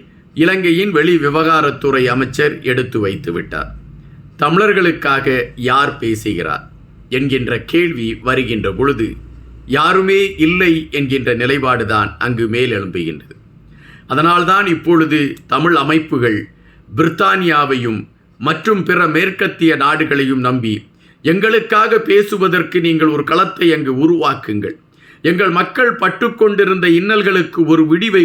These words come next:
கொடுப்பதற்கு நீங்கள் களம் அமையுங்கள், எங்களுக்கு சர்வதேச விசாரணை எங்கள் மக்களுக்காக நடைபெறுவதற்கான களத்தை நீங்கள் கொண்டு வந்து நிறுவுங்கள்" என்கின்ற கதவுகளை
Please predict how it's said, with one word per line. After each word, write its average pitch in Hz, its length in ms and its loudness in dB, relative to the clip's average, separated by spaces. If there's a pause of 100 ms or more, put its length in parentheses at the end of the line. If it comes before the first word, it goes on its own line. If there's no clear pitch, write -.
கொடுப்பதற்கு 170 680 -2
நீங்கள் 139 340 -4
களம் 143 320 0
அமையுங்கள், 113 520 -4 (640)
எங்களுக்கு 180 640 0 (320)
சர்வதேச 202 680 2
விசாரணை 170 540 2 (340)
எங்கள் 147 360 0
மக்களுக்காக 156 680 0 (560)
நடைபெறுவதற்கான 185 1160 2
களத்தை 180 480 0 (180)
நீங்கள் 151 420 2
கொண்டு 175 240 4
வந்து 143 300 0
நிறுவுங்கள்" 135 640 2 (580)
என்கின்ற 180 460 0 (400)
கதவுகளை 170 640 2